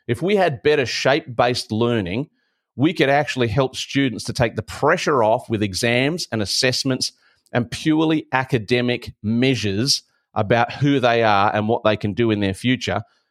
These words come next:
We could take the pressure off, we could open up the options, and we would have happier, more productive, better placed young adults as they move into the labour force and into their careers. Number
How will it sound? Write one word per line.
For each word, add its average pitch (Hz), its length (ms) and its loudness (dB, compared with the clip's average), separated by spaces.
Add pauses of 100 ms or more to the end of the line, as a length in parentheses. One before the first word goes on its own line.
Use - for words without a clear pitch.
We 110 100 -2
could 120 140 -4
take 120 180 0
the 107 60 -6
pressure 151 520 0
off, 107 240 0
we 113 160 -4
could 110 140 -2
open 110 260 0
up 143 200 0
the 110 120 0
options, 107 420 -2
and 110 100 -2
we 120 100 0
would 104 140 -2
have 98 240 0
happier, 120 640 -2 (360)
more 151 340 2
productive, 113 640 -2 (280)
better 139 480 0
placed 117 640 -2
young 113 280 0
adults 107 440 2
as 104 100 0
they 107 140 2
move 110 280 0
into 107 200 -2
the 98 120 -2
labour 107 320 0
force 101 420 -2
and 107 120 -4
into 107 220 -4
their 101 200 2
careers. 101 720 -4 (560)
Number 165 560 2